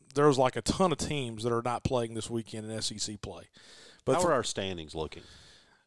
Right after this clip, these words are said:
Speaker 1: I th-, thought you would probably ask that question.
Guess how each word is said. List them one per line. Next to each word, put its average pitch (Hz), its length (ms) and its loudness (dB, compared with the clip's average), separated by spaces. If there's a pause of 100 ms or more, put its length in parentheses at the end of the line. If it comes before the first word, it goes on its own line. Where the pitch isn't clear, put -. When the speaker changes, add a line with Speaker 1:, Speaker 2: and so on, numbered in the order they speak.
Speaker 1:
I 143 140 4
th-, 151 140 -4
thought 190 340 8
you 165 60 10
would 143 120 8
probably 135 480 8
ask 131 280 4
that 120 140 0
question. 120 460 2